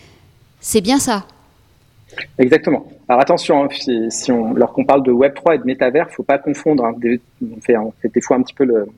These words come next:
Speaker 2: la, l'erreur de faire l'analogie. Web trois, c'est vraiment la troisième génération d'Internet et, euh, et, et comme tu disais, Victoria,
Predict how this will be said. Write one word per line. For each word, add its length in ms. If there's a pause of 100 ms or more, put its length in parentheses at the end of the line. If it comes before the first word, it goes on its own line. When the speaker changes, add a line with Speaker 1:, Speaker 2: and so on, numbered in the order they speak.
(100)
Speaker 2:
la, 180
l'erreur 320
de 100
faire 180
l'analogie. 540 (360)
Web 140
trois, 220
c'est 160
vraiment 280
la 240
troisième 440
génération 460
d'Internet 460 (180)
et, 200
euh, 180
et, 240
et 40
comme 460
tu 120
disais, 220
Victoria, 520